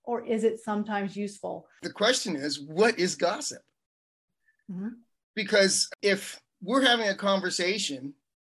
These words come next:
Speaker 2: any of us, and then I see someone else and repeat it, is that gossip, or is that just relaying information?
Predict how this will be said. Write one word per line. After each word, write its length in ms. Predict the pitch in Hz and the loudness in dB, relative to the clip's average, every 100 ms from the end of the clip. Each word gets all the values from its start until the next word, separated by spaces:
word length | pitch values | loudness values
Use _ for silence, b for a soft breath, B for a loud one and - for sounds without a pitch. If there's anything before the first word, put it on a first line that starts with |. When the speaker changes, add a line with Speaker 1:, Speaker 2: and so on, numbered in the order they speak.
| _ _ _ - | _ _ _ 0
Speaker 2:
any 180 | 196 | 4
of 180 | 190 143 | 4 4
us, 380 | 131 143 - - b b b - | 0 -2 -4 -6 b b b -4
and 300 | 165 165 170 | -2 0 4
then 280 | 170 170 160 | 6 6 4
I 100 | 170 | 2
see 220 | - 190 | 2 0
someone 360 | - 170 160 | 2 2 2
else 320 | 165 190 190 - | 2 2 2 -2
and 200 | 160 143 | -2 -2
repeat 500 | 135 - 277 285 330 | -4 0 2 2 -2
it, 260 | - - - _ _ _ _ _ _ _ | -6 -10 -20 _ _ _ _ _ _ _
is 140 | 165 139 | -6 2
that 260 | 175 160 | 2 2
gossip, 500 | 170 165 165 208 233 - b b | 2 4 4 2 0 -2 b b
or 160 | 185 214 | -2 2
is 80 | |
that 160 | 190 185 | 4 4
just 300 | 151 190 151 | 4 2 0
relaying 600 | 160 202 185 147 143 151 | 0 4 4 4 2 -2
information? 720 | 165 170 - 160 165 202 - | -4 -4 -2 2 2 2 -2